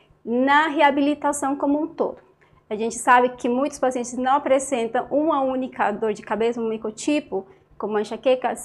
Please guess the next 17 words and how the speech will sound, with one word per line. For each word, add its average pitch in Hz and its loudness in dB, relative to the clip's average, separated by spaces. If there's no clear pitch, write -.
mas 240 -2
apresentam 233 0
outros 262 0
tipos, 220 -4
como 202 -4
a 196 -4
cefaleia 208 -4
tensional. 220 -6
Então, 240 -6
eu - -8
queria 247 2
perguntar 254 2
para, 247 2
para 226 2
Eduardo, 233 6
como 330 8
que 320 -2